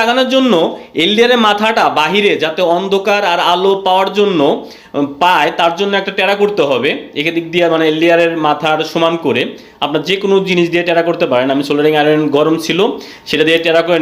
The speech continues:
নিলাম। ওকে, দেখেন আমার যে এলডিআর এর মাথা, ওইটুকু কিন্তু আমার মেইন আলো আর অন্ধকারের দরকার। এই যে এখানে আমি দিলাম, যাতে বাহিরের আলো আর অন্ধকার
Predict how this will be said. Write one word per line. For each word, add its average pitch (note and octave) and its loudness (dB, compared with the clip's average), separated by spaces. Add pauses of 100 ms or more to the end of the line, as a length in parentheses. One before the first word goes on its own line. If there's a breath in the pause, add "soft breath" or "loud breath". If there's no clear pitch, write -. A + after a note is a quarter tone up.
নিলাম। B2 -2 (920)
ওকে, E3 0 (120)
দেখেন F#3 -2 (400 loud breath)
আমার E3+ 2
যে A3+ 2 (120)
এলডিআর A3 4
এর G#3+ 0
মাথা, F#3 0 (120)
ওইটুকু A3+ 2
কিন্তু A#3+ 0
আমার A3+ 2 (100)
মেইন G3 0 (200)
আলো F3+ 0
আর F3 0
অন্ধকারের F3 0
দরকার। C3+ -2 (100)
এই C#3 -4
যে C3+ 0
এখানে D3+ -4
আমি D3 0
দিলাম, D3+ 0 (440 loud breath)
যাতে C#3+ 0 (160)
বাহিরের F3 0 (420 loud breath)
আলো F#3 0
আর G3 2
অন্ধকার E3+ 0